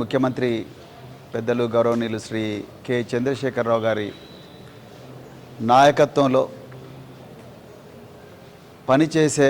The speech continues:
అవకాశం రావడం చాలా, చాలా ఆనందంగా ఉంది. మరి ఈరోజు తెలంగాణ భవన్కు నన్ను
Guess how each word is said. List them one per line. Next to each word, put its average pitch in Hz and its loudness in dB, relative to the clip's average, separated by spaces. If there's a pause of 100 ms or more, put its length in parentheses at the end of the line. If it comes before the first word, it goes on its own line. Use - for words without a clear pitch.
(120)
అవకాశం 147 6
రావడం 120 4 (300)
చాలా, 139 6 (120)
చాలా 131 4 (500)
ఆనందంగా 127 2
ఉంది. 120 -4 (220)
మరి 110 -6
ఈరోజు 117 0 (140)
తెలంగాణ 127 0 (100)
భవన్కు 117 -2 (300)
నన్ను 113 -2